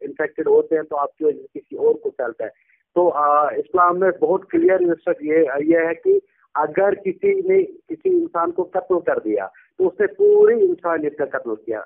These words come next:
इसका मतलब ये है कि आपकी वजह से अगर किसी और को फैल रहा है तो आपने उसका कत्ल कर दिया और आपकी वजह से पूरी इंसानियत मर गई। तो लिहाजा being a Muslim, being a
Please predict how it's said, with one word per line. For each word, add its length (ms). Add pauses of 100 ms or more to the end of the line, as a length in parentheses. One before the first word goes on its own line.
इसका 260
मतलब 400
ये 120
है 60
कि 120
आपकी 320
वजह 180
से 140
अगर 160
किसी 280
और 140
को 140
फैल 280
रहा 100
है 60
तो 340
आपने 260
उसका 200
कत्ल 300
कर 160
दिया 220
और 80
आपकी 360
वजह 220
से 120
पूरी 280
इंसानियत 580
मर 140
गई। 180 (400)
तो 100
लिहाजा 460
being 400
a 100
Muslim, 520
being 200
a 60